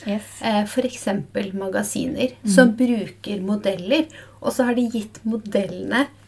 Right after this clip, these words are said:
Speaker 2: større pupper og smalere midje og sånn, og så tenker jeg bare, hæ? Perfeksjon liksom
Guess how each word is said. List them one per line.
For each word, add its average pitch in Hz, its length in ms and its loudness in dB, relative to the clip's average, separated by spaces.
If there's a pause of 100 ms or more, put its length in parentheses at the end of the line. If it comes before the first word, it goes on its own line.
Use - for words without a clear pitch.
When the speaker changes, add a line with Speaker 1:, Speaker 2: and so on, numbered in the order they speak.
(500)
Speaker 2:
større 208 440 0
pupper 233 540 4
og 220 60 -4
smalere 202 520 0
midje 196 640 2
og 214 100 -2
sånn, 330 200 4
og 262 80 6
så - 80 -6
tenker 226 220 2
jeg 208 100 0
bare, 208 300 0
hæ? 247 340 -2 (320)
Perfeksjon 202 840 2
liksom 196 480 4